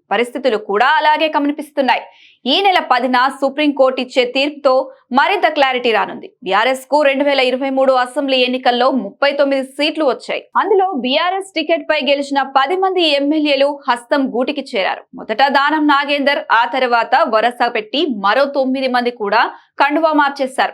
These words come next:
దానం నాగేందర్ అయితే లోక్సభ ఎన్నికల్లో సికింద్రాబాద్ లోక్సభ స్థానంలో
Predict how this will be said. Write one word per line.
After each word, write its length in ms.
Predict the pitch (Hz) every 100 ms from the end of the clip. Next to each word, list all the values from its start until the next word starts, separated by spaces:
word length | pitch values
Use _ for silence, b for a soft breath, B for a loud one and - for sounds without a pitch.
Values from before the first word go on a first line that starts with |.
| -
దానం 380 | 180 208 269 311
నాగేందర్ 460 | 262 233 233 220 220
అయితే 280 | 196 202 269
లోక్సభ 460 | 247 277 277 269
ఎన్నికల్లో 540 | 247 240 233 240 226 254
సికింద్రాబాద్ 600 | 254 240 240 240 233 202
లోక్సభ 420 | 202 240 269 277
స్థానంలో 800 | 262 254 240 254 262 240 247 -